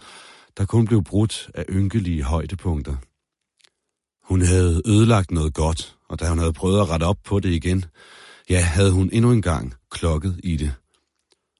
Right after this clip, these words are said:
Hun havde såret dem, der stod hende nærmest. De udgjorde en lille, eksklusiv klub af mennesker, som hun følelsesmæssigt havde ødelagt. Alle dem, hun elskede mest. Og nu,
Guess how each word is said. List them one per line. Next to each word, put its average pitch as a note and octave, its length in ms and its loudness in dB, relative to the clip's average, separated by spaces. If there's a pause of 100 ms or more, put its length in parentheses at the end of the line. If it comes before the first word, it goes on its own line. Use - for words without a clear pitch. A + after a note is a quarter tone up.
Hun E2 120 -4
havde E2 180 2
såret G2+ 420 2
dem, F2+ 200 0
der F#2+ 80 -2
stod E2 220 -6
hende D#2 160 -2
nærmest. D2+ 600 -4 (680)
De G2+ 100 -2
udgjorde G#2+ 460 4
en F#2 80 2
lille, G#2+ 300 0 (120)
eksklusiv G2 600 -2
klub - 280 -2
af F2+ 100 -2
mennesker, F#2+ 480 0 (300)
som G2+ 160 -2
hun F#2+ 140 2
følelsesmæssigt G2+ 920 0
havde E2+ 240 -2
ødelagt. F2 600 0 (760)
Alle A#2 240 0
dem, G2 180 2
hun G2 160 2
elskede F2 440 0
mest. - 560 -4 (1200)
Og F#2 120 -2
nu, C3 200 6